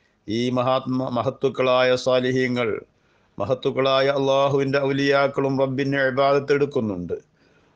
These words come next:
ആ മഹത്തുക്കളായ റബ്ബിന്റെ അ-, അടിമകൾ, റബ്ബിന്റെ ഔലിയാക്കൾ ഇബാദത്ത് എടുക്കുമ്പോൾ അവരുടെ കൂട്ടത്തിലും,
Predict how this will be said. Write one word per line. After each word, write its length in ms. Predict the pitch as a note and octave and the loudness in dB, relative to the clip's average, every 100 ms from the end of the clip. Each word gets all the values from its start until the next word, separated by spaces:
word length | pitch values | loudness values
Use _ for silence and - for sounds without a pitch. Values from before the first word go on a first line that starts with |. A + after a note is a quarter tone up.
| _ | _
ആ 220 | A2 B2+ | 0 0
മഹത്തുക്കളായ 840 | B2+ B2+ B2 C#3 B2 B2+ B2+ C3 | 0 0 0 -2 0 2 4 4
റബ്ബിന്റെ 480 | B2+ C3 A2+ C3 B2+ | 2 0 -2 -2 -2
അ-, 360 | C3 G#2+ A#2 A2+ | -2 -2 -4 -4
അടിമകൾ, 680 | A2+ A#2+ C3 C3 C3 A#2 - _ _ _ _ | -4 -2 0 2 2 0 -6 _ _ _ _
റബ്ബിന്റെ 420 | G2+ A2+ B2 B2 B2+ | -4 -2 -4 0 2
ഔലിയാക്കൾ 640 | B2+ C3 C3 C3+ B2+ C3+ | 2 2 2 2 0 -2
ഇബാദത്ത് 440 | B2 C3 C3 B2+ | 0 2 0 0
എടുക്കുമ്പോൾ 720 | C3+ C3 - B2+ A#2+ G#2+ F2 - _ _ _ _ | -2 -2 -2 -4 -2 -2 -4 -10 _ _ _ _
അവരുടെ 400 | G#2 A2 B2 C3 | -4 -2 0 0
കൂട്ടത്തിലും, 960 | C3+ B2+ C3+ - B2+ - C3+ C3 B2 | -2 -2 -2 -2 -4 -2 0 0 -2